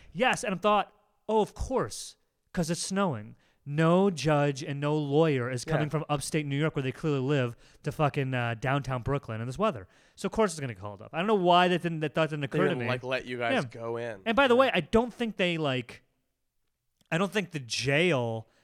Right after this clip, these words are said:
Speaker 1: they don't hold people in that, in that, in that building, like, overnight. Like, they'll hold you for your case, but there's, there's no prisoners in the building.
Speaker 2: Right.
Speaker 1: So you think they're gonna, like, fucking, like, escort a guy in this weather? No. I'm like, "Oh, duh." I, I think I had the thought the night before, like, maybe we'll get canceled, but I went anyway. But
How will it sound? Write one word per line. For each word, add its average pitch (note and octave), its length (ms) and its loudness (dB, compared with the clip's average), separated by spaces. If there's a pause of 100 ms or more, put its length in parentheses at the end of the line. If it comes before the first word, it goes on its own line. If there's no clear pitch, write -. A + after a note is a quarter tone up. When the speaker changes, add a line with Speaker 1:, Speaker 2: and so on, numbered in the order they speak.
Speaker 1:
they F3 60 -4
don't G#3 160 -4
hold G3+ 360 2
people C3 320 -4
in A#2+ 60 -6
that, A#2 220 -6
in B2 140 -8
that, A2+ 200 -6 (220)
in B2+ 100 -10
that A#2 160 -6
building, C#3 300 -2
like, A2 180 -8
overnight. B2 600 -4 (400)
Like, C#3+ 100 -2
they'll D#3 140 4
hold D#3 320 4
you C#3+ 100 0
for C#3 140 -6
your A2+ 160 -2
case, D#3 300 -2
but - 160 -8
there's, F3 120 -6
there's F3 140 -6
no A3 80 2
prisoners D#3 600 0
in D#3+ 240 -4
the C3+ 80 -4
building. A#2+ 500 -4 (120)
Speaker 2:
Right. B2 320 -2
Speaker 1:
So F3 60 0
you E3 60 0
think F#3 120 2
they're F#3 100 0
gonna, F3 120 2
like, D#3 140 0
fucking, D#3 260 0
like, C3+ 180 -4
escort C#3+ 420 -2
a - 20 -2
guy B2 260 -2
in C3 100 -4
this B2 140 -8
weather? B2+ 220 -4
No. D#3 220 0
I'm G#2+ 60 -6
like, B2+ 160 -8
"Oh, F#3+ 120 -4
duh." C#3 320 -4 (340)
I, E3+ 300 2
I E3+ 40 0
think A#3+ 300 -4
I A#3+ 80 0
had G3 140 -2
the E3 80 -6
thought E3+ 160 -4
the D3+ 60 -10
night D3+ 120 -6
before, C#3+ 240 -6
like, A#2 140 -4
maybe B2+ 100 -6
we'll B2 120 -6
get A2+ 100 -8
canceled, A#2 420 -10
but A2 100 -8
I A2+ 40 -6
went A2+ 200 -8
anyway. G2+ 400 -10
But G2 200 -14